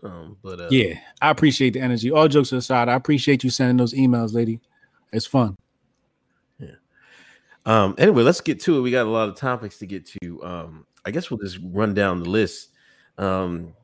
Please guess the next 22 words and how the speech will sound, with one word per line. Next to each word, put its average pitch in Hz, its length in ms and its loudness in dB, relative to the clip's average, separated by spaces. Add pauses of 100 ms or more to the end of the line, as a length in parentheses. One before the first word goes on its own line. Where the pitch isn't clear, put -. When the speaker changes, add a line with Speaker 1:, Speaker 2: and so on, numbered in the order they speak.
(560)
Speaker 1:
they 151 100 4
gonna 160 280 4 (200)
vape 165 460 4
ban. 117 320 -6
What 277 120 -8
is 277 100 -10
going 175 260 -2
on, 101 300 -6
man? 92 380 -14
They, 117 120 -12 (120)
<laughs> - 120 -16
like, - 380 -8 (240)
Trump, - 580 0
Trump - 520 0
is - 200 -2
going, 220 460 -4 (220)
and 196 200 2
I 480 160 2
didn't 262 280 -2
think 208 420 4
this 143 240 -4
would 117 400 0